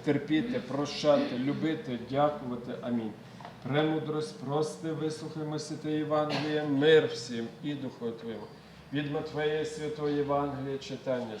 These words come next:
Слава Тобі, Боже, на славу Тобі! Вон мій. Во время Оно призвав Ісус Бонедесят учеників своїх. Даде їм власть над усіх нечистих.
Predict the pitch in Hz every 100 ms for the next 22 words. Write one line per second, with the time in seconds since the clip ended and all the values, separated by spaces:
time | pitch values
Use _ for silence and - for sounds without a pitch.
0 | - 123 135 147 139 127 131 123 120 123
1 | 113 110 - 120 117 110 - 98 98 -
2 | - - 101 123 127 113 110 - - -
3 | - - - 135 151 156 156 156 156 147
4 | 151 135 139 127 131 143 147 143 - 143
5 | 147 139 139 139 139 - 139 139 120 135
6 | 120 135 123 - 110 95 - 143 127 -
7 | 127 139 160 160 143 151 147 143 143 143
8 | 139 135 135 135 - 127 - -